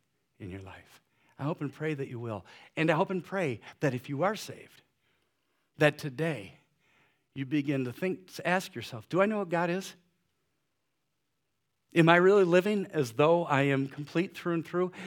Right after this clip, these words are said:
Am I truly living in the power of the forgiveness that he's brought into my life?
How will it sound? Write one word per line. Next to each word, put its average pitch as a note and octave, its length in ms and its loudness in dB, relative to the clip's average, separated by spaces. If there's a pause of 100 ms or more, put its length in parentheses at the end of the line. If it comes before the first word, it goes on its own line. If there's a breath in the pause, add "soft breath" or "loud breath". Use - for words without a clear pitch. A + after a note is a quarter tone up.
(120 loud breath)
Am E3 180 6
I F#3 140 4
truly G3+ 400 -2
living E3+ 540 2 (220 loud breath)
in F#3 180 6
the D3 80 0
power F3 440 2
of E3 140 0
the D#3 100 -2
forgiveness D#3 640 -2
that C#3+ 140 -4
he's C#3 160 -8
brought C#3 240 -6
into D#3+ 120 -2
my E3 120 0
life? F3 320 -6